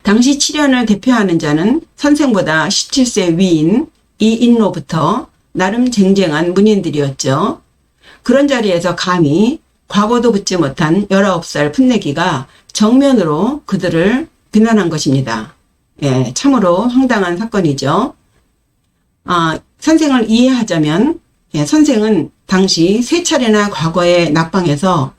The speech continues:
심사가 뒤틀릴 대로 뒤틀려 있는 때인지라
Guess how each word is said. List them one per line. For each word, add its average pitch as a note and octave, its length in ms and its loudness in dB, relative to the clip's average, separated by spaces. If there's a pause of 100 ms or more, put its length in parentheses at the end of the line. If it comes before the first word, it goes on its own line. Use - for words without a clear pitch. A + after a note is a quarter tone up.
(380)
심사가 C4+ 600 2
뒤틀릴 A#3 440 -2
대로 E3+ 280 0
뒤틀려 G3 420 0
있는 D3+ 260 2
때인지라 F#3+ 760 0